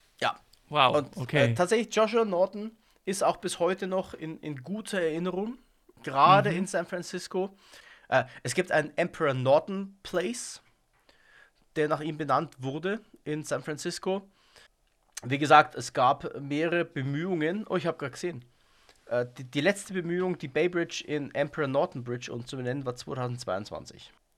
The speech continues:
Speaker 2: Äh, okay, also, äh, gerade erst einmal letztes
Speaker 1: Ja.
Speaker 2: Jahr.
Speaker 1: Es gibt's den, äh, es gab den sogenannten Emperor Norton Trust.
Speaker 2: Mhm.
Speaker 1: Und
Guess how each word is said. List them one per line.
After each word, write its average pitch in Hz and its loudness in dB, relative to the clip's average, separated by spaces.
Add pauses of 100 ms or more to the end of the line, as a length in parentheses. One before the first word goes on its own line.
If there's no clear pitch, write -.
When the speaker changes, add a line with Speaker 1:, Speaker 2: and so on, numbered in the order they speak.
Speaker 2:
Äh, 165 -4
okay, 156 4
also, 131 0
äh, - -14
gerade 131 2
erst 151 -8
einmal 156 -2
letztes 127 -2
Speaker 1:
Ja. 180 6
Speaker 2:
Jahr. 135 0 (580)
Speaker 1:
Es 123 -4
gibt's - -2
den, 143 -6
äh, 117 -4
es - -10
gab 143 4
den 151 -8
sogenannten 135 -4
Emperor 127 -6
Norton 120 -2
Trust. - -4 (560)
Speaker 2:
Mhm. 139 -6
Speaker 1:
Und 160 2